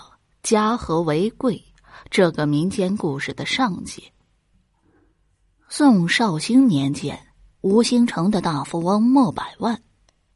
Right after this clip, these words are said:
年老体衰，一命归西，正在家中停柩发丧。人称五虎兄弟的宋李、张朝、牛三、周炳、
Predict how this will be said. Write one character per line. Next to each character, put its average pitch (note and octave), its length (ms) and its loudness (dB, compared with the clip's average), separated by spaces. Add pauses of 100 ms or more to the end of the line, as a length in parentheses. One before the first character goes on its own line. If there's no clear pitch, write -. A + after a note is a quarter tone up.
年 F3 220 2
老 F3 220 2
体 - 240 -10
衰， D#3+ 220 0
一 D#3+ 320 -2
命 E3+ 260 2
归 F3 260 -2
西， G#3+ 320 -6 (960)
正 C4 240 4
在 F3 200 -2
家 G#3+ 200 0
中 A#3 360 2 (260)
停 D#3+ 340 -4
柩 E3 280 -6
发 D#3+ 260 -2
丧。 G3+ 320 -6 (800)
人 G3+ 220 4
称 A3 180 2
五 G3+ 180 0
虎 D#3+ 200 -2
兄 G3+ 320 0
弟 D3 180 -2
的 - 260 -14 (240)
宋 G#3 480 2
李、 - 320 -14 (360)
张 G3+ 340 2
朝、 F#3+ 320 -2
牛 F#3 380 0
三、 B3 280 2
周 C#4+ 300 0
炳、 - 180 -10